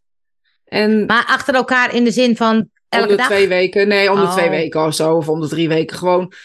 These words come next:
Speaker 1: Eh, want dan, dan, dan dicht, wa-, als het ware met stopverf worden dan die
Speaker 2: Stopverf.
Speaker 1: gaatjes gedicht.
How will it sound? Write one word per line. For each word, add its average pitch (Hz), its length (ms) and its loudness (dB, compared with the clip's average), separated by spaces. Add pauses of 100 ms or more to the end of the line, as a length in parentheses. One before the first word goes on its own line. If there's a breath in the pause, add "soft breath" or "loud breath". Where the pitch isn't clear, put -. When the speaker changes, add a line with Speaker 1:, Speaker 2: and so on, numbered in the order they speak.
(140 loud breath)
Speaker 1:
Eh, 208 380 0
want 214 200 2
dan, 214 220 -2
dan, 220 400 0
dan 202 380 0
dicht, 208 280 -2
wa-, 196 260 0
als 202 140 0
het 196 100 0
ware 208 260 2
met 208 160 0
stopverf 208 540 -2
worden 196 240 -2
dan 190 160 0
die 185 80 0
Speaker 2:
Stopverf. 220 220 0
Speaker 1:
gaatjes 233 180 -4
gedicht. 247 480 -2